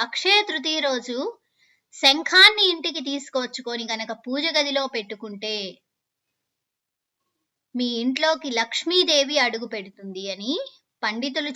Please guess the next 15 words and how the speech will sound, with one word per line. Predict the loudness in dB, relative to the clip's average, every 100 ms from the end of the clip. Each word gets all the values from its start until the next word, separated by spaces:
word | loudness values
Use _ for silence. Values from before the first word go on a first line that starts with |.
| -4
చెబుతున్నారు. | -4 -8 -6 -4 -4 -8 _ _ _ _ _ _ _ _ -8
అంతేకాదు, | -8 0 2 4 4 4 2 0 0
అక్షయ | -2 -4 2 4 4
తృతీయ | 0 -2 -2 0
పండగ | 0 0 -2 2 2
నాడు | 2 2 0 -2 -4 _ _ -20
శివలింగాన్ని | -8 -2 2 2 4 8 8 8 0
ఇంటికి | -2 -6 -4 -4
తెచ్చుకోవడం | -4 -10 -8 -6 -4 -4
వల్ల | -2 -4 -4
కూడా | -2 0 0 -2 -10 _ _ _ _ _
మీకు | -12 -10 -10 -2
మేలు | 0 2 2
జరుగుతుందని, | 2 2 -4 -6 -6 -8 -8 -8 -10 -16 _ _ _ _ -6
శివలింగాన్ని | -2 0 0 6 6 6 4